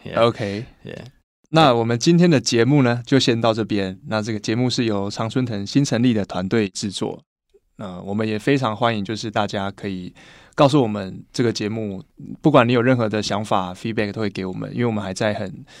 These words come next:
Speaker 2: 节目的初期。对，那所以也开放就是听众你可以来信，告诉我们说你想要听的英文句子，如果我们觉得这个东西真的很适合我们的主题的话，我们也会把它做进去。那我是Mike。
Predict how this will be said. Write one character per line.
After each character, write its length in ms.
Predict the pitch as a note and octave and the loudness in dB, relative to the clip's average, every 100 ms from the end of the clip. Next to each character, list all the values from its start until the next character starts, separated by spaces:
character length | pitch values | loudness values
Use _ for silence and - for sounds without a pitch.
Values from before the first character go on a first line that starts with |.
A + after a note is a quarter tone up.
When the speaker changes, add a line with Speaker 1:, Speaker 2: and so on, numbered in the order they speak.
| - | -12
Speaker 2:
节 140 | - G#2+ | -4 -2
目 160 | A#2 | 0
的 40 | G#2+ | -2
初 240 | - G#2+ | -6 -8
期。 300 | G#2 - - _ _ _ _ | -6 -6 -6 _ _ _ _
对， 160 | - B2 | -10 -6
那 280 | C3 A#2+ A2 G#2 - _ | 0 2 2 -4 -18 _
所 180 | - C3 | 0 2
以 180 | A#2+ G#2 _ - | 0 -4 _ -6
也 120 | A#2 | -2
开 160 | C#3+ | 2
放 220 | C#3 D3+ B2+ | 4 4 4
就 100 | C3+ | 2
是 80 | |
听 160 | C3 C3 | 2 2
众 160 | B2+ A#2 | 2 0
你 120 | G2 | -2
可 80 | A2+ | -4
以 60 | |
来 140 | G#2+ F#2+ | -4 -6
信， 300 | - A2 F#2 _ _ _ | -8 -8 -10 _ _ _
告 100 | - | 0
诉 160 | B2 C#3 | 0 0
我 60 | A2 | -2
们 180 | G2 | -4
说 220 | F#2+ A#2+ A2+ | -4 -2 -2
你 100 | G#2+ | -4
想 160 | G#2+ | -4
要 80 | G#2+ | -2
听 180 | A2 D3+ | 4 4
的 80 | B2+ | 6
英 140 | C#3+ | 4
文 100 | B2+ | 2
句 120 | A2 B2 | 2 -2
子， 220 | - - - | -2 -14 -4
如 100 | C3 | 0
果 80 | B2 | 0
我 20 | |
们 80 | G2+ | 0
觉 60 | |
得 60 | G#2+ | 0
这 100 | B2 | 0
个 40 | |
东 160 | A#2 B2 | 2 0
西 140 | A#2+ | 0
真 160 | A#2 C3 | 0 0
的 80 | A2+ | 0
很 80 | G#2 | -4
适 140 | A#2+ | -2
合 60 | A2 | -2
我 40 | |
们 80 | G2+ | -4
的 60 | |
主 180 | G2+ G2+ | -6 -8
题 160 | - G2+ | -6 -4
的 100 | G2+ | 0
话， 240 | A#2+ G#2+ - | 0 -2 -6
我 80 | G2+ | -8
们 140 | F#2 | -6
也 40 | |
会 140 | F#2+ A2+ | -2 -4
把 140 | - | -2
它 120 | G2 | -4
做 140 | G2 A#2 | -2 -2
进 160 | A2+ | 0
去。 260 | G2 - - - - - - - | -2 -4 -6 -16 -20 -20 -20 -10
那 200 | G#2+ G2 | -6 -4
我 100 | F#2+ | -4
是 160 | - - | -2 2
Mike。 260 | D#3 - | 2 0